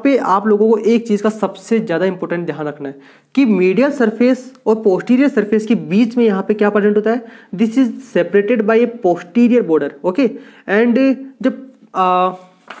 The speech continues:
मीडियल सरफेस के अंदर है, मीडियल सरफेस में यहाँ पे प्रेजेंट रहेगी कौन सी ग्लैंड? पैराथायरॉयड ग्लैंड।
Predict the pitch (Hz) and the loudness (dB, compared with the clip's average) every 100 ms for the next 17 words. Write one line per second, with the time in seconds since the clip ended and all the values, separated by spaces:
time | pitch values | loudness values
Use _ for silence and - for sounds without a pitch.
0 | - _ _ - - _ _ _ _ _ | -20 _ _ -20 -20 _ _ _ _ _
1 | _ _ _ _ 175 196 240 269 208 220 | _ _ _ _ -2 2 2 2 0 0
2 | 220 220 180 156 143 143 - - 170 240 | 0 0 -2 0 -2 -4 -18 -4 0 0
3 | 269 220 226 233 247 214 175 180 208 196 | 0 0 0 0 2 2 2 -2 -2 -2
4 | 185 202 202 185 180 262 - - - _ | 0 0 2 0 0 -2 -4 -20 -20 _
5 | - 208 214 254 262 220 202 240 254 - | 0 2 2 2 2 2 2 2 -2 -8
6 | - _ _ 180 190 214 190 165 165 165 | -20 _ _ -2 0 -2 -2 0 0 0
7 | 151 139 | -2 -4